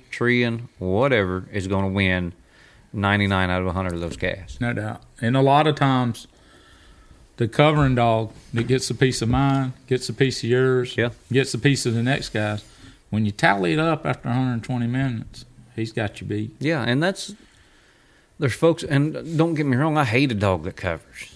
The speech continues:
Speaker 1: I'm sure you do too, and most of these guys do too, but it's getting to the point now, and this is one of the points I wanted to get into, is we tailor-made, we tailor-make these dogs to rule sets.
Speaker 2: Mm-hmm.
Speaker 1: We have for years. Uh, we've done it ever since the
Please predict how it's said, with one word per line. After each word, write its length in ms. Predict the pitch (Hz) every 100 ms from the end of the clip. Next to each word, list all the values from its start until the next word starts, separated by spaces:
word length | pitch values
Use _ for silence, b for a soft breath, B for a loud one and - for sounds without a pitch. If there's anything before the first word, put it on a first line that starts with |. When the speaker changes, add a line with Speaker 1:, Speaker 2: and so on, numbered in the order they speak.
| - -
Speaker 1:
I'm 360 | 98 120 95 -
sure 260 | - 107
you 220 | 110 110
do 160 | 123 127
too, 280 | 120 123 147
and 100 | 123
most 260 | 120 131 -
of 40 | 131
these 180 | 139
guys 280 | 131 143 139
do 200 | - 143
too, 260 | 127 160 151
but 140 | 117
it's 140 | 117 -
getting 280 | 156 175 143
to 100 | 139
the 100 | 120
point 320 | - 131 123
now, 400 | 120 110 98 104 147 - - _ B B B B
and 180 | - 110
this 140 | 127 147
is 100 | 127
one 160 | 131
of 40 | 117
the 140 | 104
points 220 | 127 117
I 60 | 110
wanted 240 | 104 101
to 40 | 92
get 160 | 98
into, 380 | 104 107 - 92
is 120 | 90
we 140 | 92 98
tailor-made, 1500 | - 131 139 131 120 120 - _ - 110 104 95 85 80 - _ b b b b b b -
we 120 | 107
tailor-make 520 | - 139 123 113 104
these 160 | 107 95
dogs 260 | 98 92
to 100 | -
rule 180 | 92 90
sets. 220 | 92 98
Speaker 2:
Mm-hmm. 320 | 113 107 85 117 -
Speaker 1:
We 140 | - 82
have 280 | 92 101
for 200 | - 98
years. 580 | 92 107 123 156 160 - - _ -
Uh, 180 | 98 92
we've 200 | 95 90
done 240 | 101 110
it 100 | 107
ever 180 | 110 110
since 320 | 95 117 110
the 300 | - 98 95